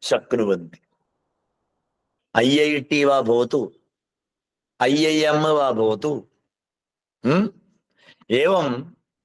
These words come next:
विभिन्न विद्यासंस्थासु अधीयानः छात्राः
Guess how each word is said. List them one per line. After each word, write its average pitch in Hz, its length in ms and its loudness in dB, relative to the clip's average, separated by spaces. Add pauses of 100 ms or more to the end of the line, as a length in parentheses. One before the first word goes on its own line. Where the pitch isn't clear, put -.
(220)
विभिन्न 175 880 0 (1600)
विद्यासंस्थासु 170 1400 0 (1000)
अधीयानः 165 920 0
छात्राः 151 880 0